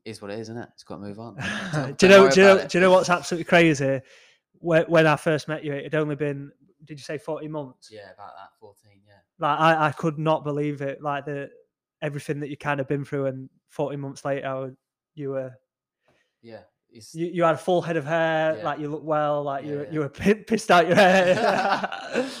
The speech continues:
Speaker 1: Yeah. No, you just gotta crack on. Like,
Speaker 2: Yeah.
Speaker 1: that's how I live life now, like, just chill out. The smallest things that worry people, like, even at work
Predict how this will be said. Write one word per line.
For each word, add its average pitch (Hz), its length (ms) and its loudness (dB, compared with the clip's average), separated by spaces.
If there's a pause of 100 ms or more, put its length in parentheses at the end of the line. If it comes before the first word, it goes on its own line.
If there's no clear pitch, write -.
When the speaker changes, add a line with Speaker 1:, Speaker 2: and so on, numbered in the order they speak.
(380)
Speaker 1:
Yeah. 127 300 -12 (280)
No, 165 140 -6
you 131 140 -8
just 180 160 -18
gotta - 260 -4
crack 156 280 -14
on. 156 140 -14
Like, - 160 -20
Speaker 2:
Yeah. 160 200 2
Speaker 1:
that's 123 180 -10
how 139 180 -10
I 123 80 -8
live 120 220 -14
life 113 240 -12 (100)
now, 113 300 -18
like, 95 200 -20 (640)
just 131 300 -20
chill 147 280 -18
out. 143 400 -14
The 120 60 -20
smallest 156 540 -18
things 131 420 -18
that 113 180 -16 (180)
worry 123 320 -12
people, 104 480 -20
like, 101 200 -20
even 117 160 -20
at - 200 -20
work 110 380 -16